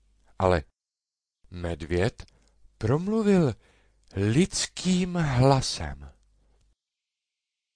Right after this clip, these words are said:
"Nebojte se, nic vám neudělám. Jsem jen promrzlý a chtěl bych se u vás trošku ohřát."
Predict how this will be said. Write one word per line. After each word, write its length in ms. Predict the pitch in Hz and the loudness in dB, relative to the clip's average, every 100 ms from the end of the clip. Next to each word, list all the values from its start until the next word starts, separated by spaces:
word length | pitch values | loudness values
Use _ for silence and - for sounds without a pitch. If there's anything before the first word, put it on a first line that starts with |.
| _ _ _ _ _ _ _ _ | _ _ _ _ _ _ _ _
"Nebojte 680 | 90 95 82 95 87 - 82 | -4 -2 0 0 0 -2 -2
se, 360 | - 76 71 - - - _ _ _ _ | -2 -4 -4 -8 -20 -20 _ _ _ _
nic 340 | 92 107 127 - | -6 -4 -4 0
vám 320 | 101 104 101 | 4 4 4
neudělám. 960 | 104 104 98 80 78 73 71 69 69 - _ _ - - - | 0 0 -2 -2 -2 -2 -4 -8 -14 -20 _ _ -20 -20 -18
Jsem 300 | - - 147 | -6 -4 -2
jen 280 | 156 147 139 - | -4 -6 -8 -6
promrzlý 840 | 120 123 107 95 80 90 90 87 82 _ _ _ _ _ _ _ _ | -2 -2 0 -2 -2 -2 -2 -4 -10 _ _ _ _ _ _ _ _
a 100 | 110 | -6
chtěl 340 | 104 - 143 151 | -6 -2 0 0
bych 220 | 147 - | -4 -6
se 160 | - | -6
u 140 | 127 131 | -6 0
vás 480 | 135 135 135 - - _ _ _ _ _ | 4 4 4 -2 -12 _ _ _ _ _
trošku 560 | 131 131 120 - 135 - | -2 -2 -2 -8 -10 -6
ohřát." 760 | 135 117 95 87 80 73 - | -6 -6 -6 -4 -4 -6 -12